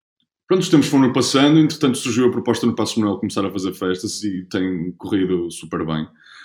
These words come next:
Porque o facto de,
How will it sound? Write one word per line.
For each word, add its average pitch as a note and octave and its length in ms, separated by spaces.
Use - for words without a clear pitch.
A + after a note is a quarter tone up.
Porque B2 280
o - 60
facto E3 520
de, D3 500